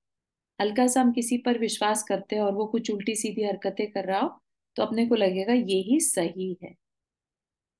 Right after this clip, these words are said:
है ना? जैसे किसी, अ, घर में, लेट से, कोई आला है, आला वो जो एक एज, लेज बना रहता है ना, उसमें, लेट से, किसी ने कभी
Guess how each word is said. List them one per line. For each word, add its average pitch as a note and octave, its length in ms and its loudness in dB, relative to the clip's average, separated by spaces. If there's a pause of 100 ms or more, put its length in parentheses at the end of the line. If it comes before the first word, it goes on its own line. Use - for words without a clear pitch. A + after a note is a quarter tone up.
(720)
है A3 40 -6
ना? E4 220 -6 (360)
जैसे G3 380 0 (500)
किसी, B3 560 -2 (120)
अ, F#3 440 -6
घर F3+ 220 -4
में, G#3+ 140 -4
लेट F#3+ 260 -2
से, G3+ 120 -4
कोई G#3 340 -6
आला F3+ 300 0
है, F3+ 220 -8 (100)
आला F3+ 280 -4
वो F3+ 180 -4
जो F#3 200 -6
एक F#3 420 -8 (500)
एज, F#3 340 -2 (300)
लेज F#3+ 360 0
बना F#3 240 0
रहता F#3+ 260 -2
है B3+ 60 2
ना, E4 180 -4 (360)
उसमें, B3 340 4
लेट A3+ 220 2
से, - 140 0
किसी - 300 -6
ने A3 140 -4
कभी A#3 460 0